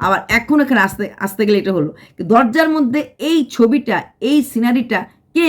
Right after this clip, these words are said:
এঁকেছে? তাও আবার একটা ভূত মার্কা ছবি, হ্যাঁ? তন্ত্র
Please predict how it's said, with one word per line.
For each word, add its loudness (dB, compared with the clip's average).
এঁকেছে? -6
তাও 2
আবার 2
একটা -4
ভূত 2
মার্কা 0
ছবি, -4
হ্যাঁ? 0
তন্ত্র 2